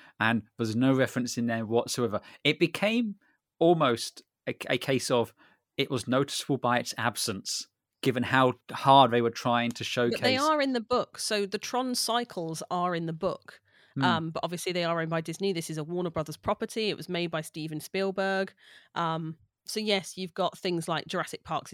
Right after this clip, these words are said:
Speaker 2: T-Rex was in there, the Iron Giant.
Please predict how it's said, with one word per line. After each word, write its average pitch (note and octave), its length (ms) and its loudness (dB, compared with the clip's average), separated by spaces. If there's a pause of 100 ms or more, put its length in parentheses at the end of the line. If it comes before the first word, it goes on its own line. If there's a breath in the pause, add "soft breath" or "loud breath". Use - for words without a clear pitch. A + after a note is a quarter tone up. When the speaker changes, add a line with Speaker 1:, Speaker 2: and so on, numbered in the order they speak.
Speaker 2:
T-Rex F3+ 540 -2
was G3 120 -4
in F#3+ 140 0
there, F#3 160 0
the D#3+ 160 -4
Iron C#3 320 -8
Giant. G#3 760 -2